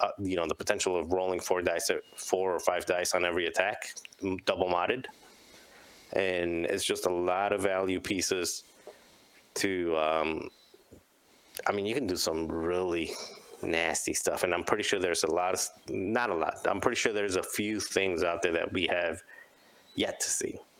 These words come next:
And we're not even talking Bosk yet. I mean, or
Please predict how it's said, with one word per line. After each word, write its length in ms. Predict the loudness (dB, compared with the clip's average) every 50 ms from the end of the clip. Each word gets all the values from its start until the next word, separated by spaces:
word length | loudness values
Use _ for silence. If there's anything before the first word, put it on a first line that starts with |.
| -20 -20 -20 -20 -20 -20 -20 -20 -20 -20 -20 -20 -20 -20 -20 -20 -16 -4 0 0
And 100 | 0 2
we're 60 | 2
not 160 | 0 0 0
even 140 | 0 0 2
talking 300 | 2 2 2 0 0 2
Bosk 380 | 2 2 2 0 -2 -2 0
yet. 240 | -2 -2 -2 -4 -8 -14 -6 -2
I 100 | 0 0
mean, 160 | 2 2 2
or 520 | 2 2 2 2 2 2 0 0 0 -2